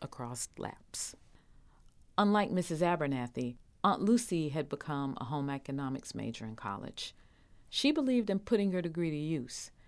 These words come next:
She also believed in progress, both in the law books and in the cookbooks. Although she'd grown up on the family farm eating off the land,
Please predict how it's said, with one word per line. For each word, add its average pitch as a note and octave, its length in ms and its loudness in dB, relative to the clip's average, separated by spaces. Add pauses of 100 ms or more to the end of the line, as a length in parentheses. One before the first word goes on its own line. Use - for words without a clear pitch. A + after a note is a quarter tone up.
(120)
She - 240 0
also A3+ 300 2
believed D3 400 -2
in C3+ 120 -2
progress, C#3 680 -4 (320)
both D#3+ 200 4
in D3+ 100 0
the C#3+ 80 -2
law D3 220 2
books C#3+ 360 -4 (120)
and G3+ 240 4
in D#3 100 0
the C3+ 60 -2
cookbooks. - 720 -8 (880)
Although A3 240 6
she'd C#4+ 260 0
grown G#3+ 280 4
up F3+ 200 0
on D#3+ 140 0
the D3+ 60 -2
family D#3 420 -2
farm C#3+ 580 -4
eating D3+ 260 -2
off D3 200 -6
the C#3+ 100 -4
land, C#3 460 -2